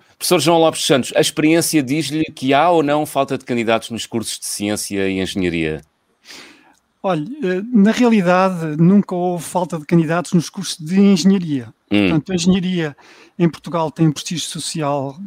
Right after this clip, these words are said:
Speaker 2: bastante elevado e, portanto, num, os, a maior parte dos cursos de engenharia tem um grande número de candidatos. Curiosamente, alguns, eh, que têm neste momento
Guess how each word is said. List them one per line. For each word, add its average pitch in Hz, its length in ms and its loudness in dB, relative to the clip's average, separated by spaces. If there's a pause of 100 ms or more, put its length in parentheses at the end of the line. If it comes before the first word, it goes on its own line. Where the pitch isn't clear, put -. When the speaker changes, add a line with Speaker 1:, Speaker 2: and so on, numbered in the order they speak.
Speaker 2:
bastante 156 600 -2
elevado 143 720 -6 (480)
e, 156 80 -4
portanto, 165 400 0
num, 185 540 6
os, - 320 -8
a 175 80 -4
maior 190 360 4
parte 190 320 -4
dos - 120 -10
cursos - 340 -14
de 147 120 -4
engenharia 143 480 0
tem 175 340 4
um 147 400 4
grande 170 240 4
número 175 220 4
de - 80 -14
candidatos. 127 480 -4 (360)
Curiosamente, 208 720 2
alguns, 202 800 2 (500)
eh, 175 380 -4
que - 80 -18
têm 196 220 4
neste 185 340 2
momento 170 500 2